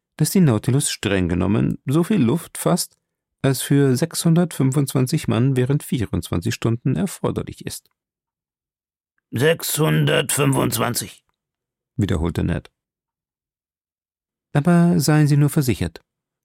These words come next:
Speaker 1: fügte ich bei, „dass wir, Passagiere, Matrosen oder Offiziere, nicht ein Zehntel dieser Zahl ausmachen.“ „Gegen drei Mann ist dies zu viel“,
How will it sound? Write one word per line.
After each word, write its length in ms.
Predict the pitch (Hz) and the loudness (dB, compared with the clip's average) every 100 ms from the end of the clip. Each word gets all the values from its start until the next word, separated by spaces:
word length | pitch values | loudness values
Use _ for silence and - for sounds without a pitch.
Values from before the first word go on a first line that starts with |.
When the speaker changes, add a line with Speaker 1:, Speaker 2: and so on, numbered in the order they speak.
| _ _ - | _ _ -8
Speaker 1:
fügte 280 | - 82 - | -6 -4 -6
ich 200 | 85 - | -6 -6
bei, 260 | - 90 - _ _ _ _ _ _ | -6 -6 -10 _ _ _ _ _ _
„dass 260 | 120 - | -6 0
wir, 280 | 156 127 90 - _ _ _ _ | 0 0 -2 -10 _ _ _ _
Passagiere, 640 | 92 82 90 120 117 113 107 | -6 -4 0 0 2 0 0
Matrosen 560 | 95 - 113 113 117 | -4 -2 0 0 0
oder 200 | - 101 | -2 -4
Offiziere, 680 | 98 - 110 - 127 127 127 - _ _ _ _ _ _ | -4 -4 -6 0 0 0 -2 -8 _ _ _ _ _ _
nicht 260 | 156 160 - | -2 0 0
ein 220 | 160 165 | 0 0
Zehntel 580 | - 208 175 104 90 90 | -2 2 2 2 -2 -2
dieser 360 | 113 104 110 | -2 -2 -2
Zahl 340 | - 131 127 - | -2 0 0 0
ausmachen.“ 540 | 90 - 85 82 78 _ _ _ _ _ _ _ _ _ _ _ _ _ _ _ _ _ _ _ - | -6 -4 -4 -4 -8 _ _ _ _ _ _ _ _ _ _ _ _ _ _ _ _ _ _ _ -12
„Gegen 480 | 92 110 139 127 104 | -4 -2 0 -2 0
drei 360 | 107 104 104 | 0 2 2
Mann 260 | 104 127 185 | 2 2 2
ist 220 | 180 - - | 0 -4 -2
dies 220 | 170 - | -2 -2
zu 120 | 196 | -6
viel“, 460 | - 214 90 78 | 0 0 0 -4